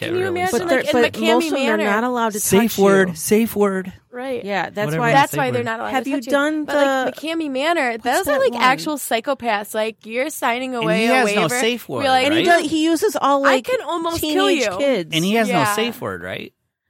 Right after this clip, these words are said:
Speaker 3: No, because
Speaker 1: No.
Speaker 3: you sign a waiver
Speaker 2: Yeah,
Speaker 3: that they
Speaker 2: like,
Speaker 3: can do whatever they want,
Speaker 2: right.
Speaker 3: basically.
Speaker 1: Until they think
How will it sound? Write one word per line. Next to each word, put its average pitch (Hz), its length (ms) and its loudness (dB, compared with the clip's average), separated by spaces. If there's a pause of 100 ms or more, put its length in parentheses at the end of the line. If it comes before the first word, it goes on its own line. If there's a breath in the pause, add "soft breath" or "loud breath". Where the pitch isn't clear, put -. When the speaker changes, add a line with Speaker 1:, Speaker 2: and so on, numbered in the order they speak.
Speaker 3:
No, 247 80 -2 (180)
because 214 160 0
Speaker 1:
No. 185 60 -4
Speaker 3:
you 214 40 -4
sign 202 280 0
a 196 40 0
waiver 208 480 0
Speaker 2:
Yeah, 135 260 4
Speaker 3:
that 98 100 -2
they 208 100 4
Speaker 2:
like, 208 80 -2
Speaker 3:
can 220 140 -6
do 202 160 -8
whatever 202 600 -4
they 196 140 -2
want, 175 380 -6
Speaker 2:
right. 143 220 2
Speaker 3:
basically. - 180 -2
Speaker 1:
Until 269 320 2
they 240 420 2
think 208 540 -6